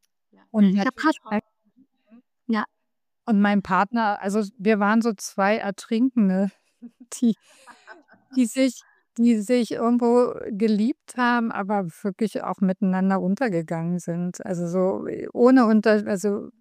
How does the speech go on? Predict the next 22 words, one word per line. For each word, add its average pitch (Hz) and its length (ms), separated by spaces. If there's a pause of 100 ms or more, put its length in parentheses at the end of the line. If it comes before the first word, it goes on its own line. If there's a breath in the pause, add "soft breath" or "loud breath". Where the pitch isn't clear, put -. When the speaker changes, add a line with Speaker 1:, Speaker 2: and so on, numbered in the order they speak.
(100)
Speaker 2:
ich - 200
denke, 247 300
wenn 202 180
wir 202 100
Unterstützung 220 640
bekommen 208 420
hätten 196 300
von 180 240
Anfang 180 440
an, 226 640 (140)
wär's 208 260
vielleicht 214 260
anders 240 380
gelaufen, 165 760
aber 185 300 (1200 soft breath)
zu 202 120
dem 190 220
Zeitpunkt 175 560
war 170 80
das 165 200
kein 165 240
Thema. 160 540